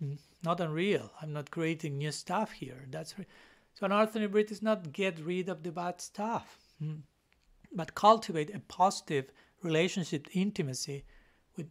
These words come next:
m-, emotions or whatever is, has not been integrated,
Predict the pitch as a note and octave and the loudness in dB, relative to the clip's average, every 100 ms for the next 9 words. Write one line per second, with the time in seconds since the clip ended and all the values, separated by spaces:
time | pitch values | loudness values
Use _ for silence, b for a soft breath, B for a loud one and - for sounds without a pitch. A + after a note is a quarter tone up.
0 | _ E3 F3 D#3+ F3+ G3 - D3+ - F#3 | _ -4 0 4 4 4 0 -8 -2 2
1 | F3+ F3+ G3+ G3 - - F3+ F#3 F3+ D#3+ | 4 6 6 4 0 -2 -2 0 -2 -2
2 | E3+ F3 E3 D#3 E3+ G#3 G#3 D3 C#3 | -2 -2 -4 -4 0 0 0 -4 -8